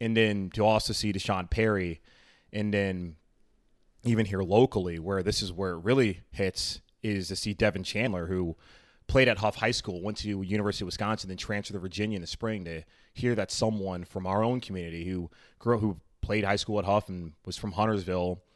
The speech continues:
was one of those victims, you know, it brings it even closer to home. So it's not just, you know,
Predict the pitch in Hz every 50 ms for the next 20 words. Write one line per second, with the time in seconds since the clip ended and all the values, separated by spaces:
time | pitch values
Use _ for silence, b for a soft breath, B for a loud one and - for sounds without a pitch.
0 | _ - - 101 101 101 98 95 90 92 80 80 113 117 - - 95 87 85 85
1 | 80 - - - - _ _ _ _ _ _ - 104 104 98 95 90 110 110 104
2 | 95 101 101 - _ - 117 107 101 98 92 - 110 110 - - 95 95 87 110
3 | 101 90 82 76 - - 87 90 90 - - 107 104 - - 101 - - - 95
4 | 90 87 87 85 80